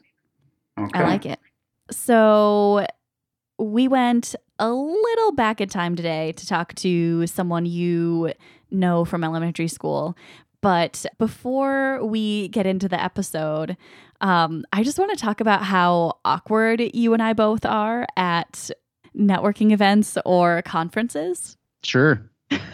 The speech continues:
Speaker 3: I know you really just meant how n-, awkward I am.
Speaker 2: No, no, no. It's, I, I am also a very awkward person. You know, we've got Tech Show coming up and some other, you know, it's kind of the, the start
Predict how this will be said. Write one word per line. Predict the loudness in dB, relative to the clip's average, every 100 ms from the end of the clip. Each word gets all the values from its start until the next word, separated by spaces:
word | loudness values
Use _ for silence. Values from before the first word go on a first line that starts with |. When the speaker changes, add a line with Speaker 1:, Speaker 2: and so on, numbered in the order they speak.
| -8 -2 -2 0
Speaker 3:
I | 2 6
know | 6
you | 6 8
really | 6 6
just | 2 0
meant | 0 2
how | 0
n-, | 0 -4 _ -4
awkward | -4 -2 -6 -2
I | 0 2
am. | 0 -2 -6 -8 -10 _ _ _
Speaker 2:
No, | 4 4
no, | 4 4
no. | 4 2 -4 _
It's, | -2 -2 -10 -6
I, | -4 -2 -2 -4
I | -2 2
am | 2
also | 0 0 0
a | 2
very | 2 2
awkward | 0 0 -2 -2
person. | -4 -2 -2 -2 -4 -8 _
You | -2
know, | 0
we've | 2
got | 2 2 0
Tech | -2 -4 0
Show | 0 2
coming | 2 0 0
up | 0 -2 -4 -8 -6
and | -4 -2 -2 -2 -4 -6
some | -4 -2
other, | 2 2 4 2
you | 0 0
know, | 0
it's | -2
kind | -2 -2
of | 2
the, | 2 2 0 -6 -20 -20 _
the | -2
start | -2 -2 2 4 2 -2 -12